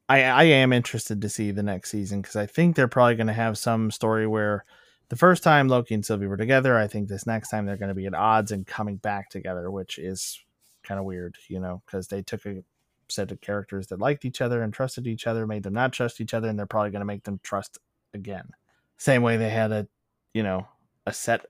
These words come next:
of movies that got Loki to a point where he was pretty much redeemed, and then they undid it so they could redeem him again in this,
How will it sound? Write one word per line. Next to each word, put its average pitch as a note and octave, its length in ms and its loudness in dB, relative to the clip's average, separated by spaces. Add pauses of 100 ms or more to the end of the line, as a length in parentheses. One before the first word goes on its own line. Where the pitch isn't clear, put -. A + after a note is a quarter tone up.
of A2+ 420 -2 (400)
movies G#2+ 500 -2
that - 240 -8
got A2 280 0
Loki A2 400 -4
to A2 140 -4
a G#2 40 -4
point G#2+ 260 -6
where G2+ 100 -4
he A2+ 80 -4
was G#2+ 140 -4
pretty A2 180 -6
much G#2 220 -6
redeemed, G#2 560 -4 (480)
and A2 160 -4
then G#2+ 140 -4
they G#2 280 -6 (100)
undid B2 340 0
it A2 200 -4 (120)
so - 180 -8
they G#2 140 -4
could G2+ 280 -8
redeem G#2 380 -6
him G#2 120 -8
again G2 320 -8 (400)
in G#2 140 -6
this, - 380 -12